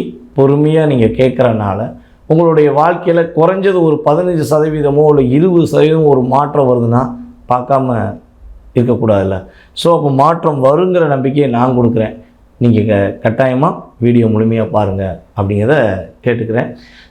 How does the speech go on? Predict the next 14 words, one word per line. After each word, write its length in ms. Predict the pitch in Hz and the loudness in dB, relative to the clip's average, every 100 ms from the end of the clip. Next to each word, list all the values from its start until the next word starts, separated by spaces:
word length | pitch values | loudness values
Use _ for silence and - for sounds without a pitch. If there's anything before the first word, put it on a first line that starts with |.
| - | -2
So, 80 | 156 127 110 - - - - | 0 2 -2 -6 -16 -20 -6
இந்த 100 | 190 180 | -2 0
சனி 180 | 160 180 202 | 0 0 2
பகவான் 400 | 170 165 156 139 | 2 2 2 0
வந்து 160 | 139 151 | -2 0
பார்த்தீங்கன்னா, 420 | 139 127 127 147 143 127 156 - - _ - | 0 0 -2 0 0 0 -4 -12 -20 _ -2
நவகிரகங்கள் 720 | 151 185 196 175 160 165 156 151 | 0 0 0 0 0 0 0 0
அப்படின்னு 220 | 131 139 135 | 0 0 0
கரு-, 140 | 131 | 0
கருத-, 480 | 135 131 135 123 120 - - | -2 0 -2 -2 -6 -8 -2
கருதப்படுகின்ற 640 | 139 139 147 139 120 117 120 139 139 - - _ _ - | -2 0 0 0 0 0 2 0 -2 -12 -20 _ _ 0
ஏழு 320 | 135 170 165 127 | 2 2 2 2
கிரகங்கள், 400 | 117 110 104 - - _ _ _ - - 135 | 0 0 -2 -4 -10 _ _ _ -20 -10 -2
ரெண்டு 180 | 143 | 2